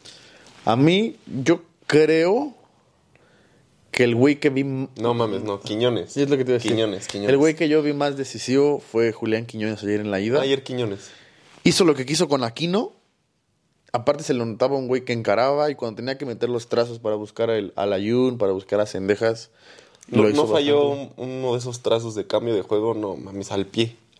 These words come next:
Speaker 1: Aparte, ¿te acuerdas cuando fuimos en, a la vuelta contra el León?
Speaker 2: Ajá.
Speaker 1: Tiene un regate en corto también muy bueno, o sea, es muy, muy habilidoso.
Speaker 2: No, luego se saca unas
Speaker 1: Sí,
Speaker 2: que
Speaker 1: o sea,
Speaker 2: dices,
Speaker 1: es,
Speaker 2: "Verga".
Speaker 1: es muy habilidoso y creo que ayer se notó. Yo también vi mejor al América, aparte tienen las más claras. O sea, si el América hubiera querido,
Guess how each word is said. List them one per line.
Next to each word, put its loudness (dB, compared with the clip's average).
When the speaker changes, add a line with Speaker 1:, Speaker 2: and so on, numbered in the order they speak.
Speaker 1:
Aparte, 0
¿te 2
acuerdas 2
cuando 0
fuimos -6
en, -8
a 2
la 2
vuelta 0
contra -4
el 2
León? 2
Speaker 2:
Ajá. -6
Speaker 1:
Tiene 2
un 2
regate 2
en -8
corto -4
también -6
muy -4
bueno, -4
o -18
sea, -6
es -4
muy, -2
muy -2
habilidoso. 0
Speaker 2:
No, 2
luego 4
se -6
saca -4
unas -4
Speaker 1:
Sí, 0
Speaker 2:
que -10
Speaker 1:
o -6
sea, 2
Speaker 2:
dices, -2
Speaker 1:
es, 4
Speaker 2:
"Verga". 0
Speaker 1:
es -2
muy 0
habilidoso 0
y -4
creo -2
que 0
ayer 2
se -4
notó. 0
Yo -6
también 2
vi 0
mejor 2
al 4
América, -2
aparte -4
tienen -6
las 0
más -6
claras. 0
O -8
sea, -2
si -4
el 4
América -4
hubiera -2
querido, -2